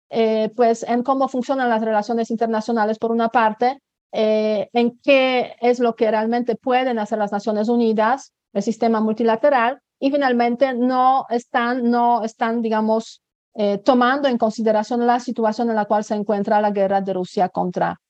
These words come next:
contra Ucrania. Y eso le, le, le quita el peso a la posición internacional de,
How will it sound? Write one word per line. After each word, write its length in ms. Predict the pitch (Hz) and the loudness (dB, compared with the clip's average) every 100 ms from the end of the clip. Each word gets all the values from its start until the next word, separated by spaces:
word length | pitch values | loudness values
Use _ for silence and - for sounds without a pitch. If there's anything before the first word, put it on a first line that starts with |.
| - | -2
contra 280 | 220 220 | 0 2
Ucrania. 380 | 240 370 359 269 | 2 2 0 0
Y 100 | 240 | 0
eso 240 | 302 349 339 | 0 0 0
le, 380 | 294 277 240 | 2 2 0
le, 400 | 262 254 254 233 | -2 -2 -2 -2
le 120 | 247 262 | -4 -4
quita 380 | 277 277 269 240 | -4 0 2 2
el 120 | 226 | 0
peso 600 | - 269 262 - 196 - _ _ _ | 0 0 0 -2 -2 -4 _ _ _
a 220 | - 226 233 | 0 2 2
la 140 | 220 | 0
posición 400 | 220 220 226 226 | -2 -4 -2 -2
internacional 760 | 220 208 208 202 202 208 196 | 0 0 0 -2 -2 0 0
de, 260 | 196 190 185 | 0 -2 -2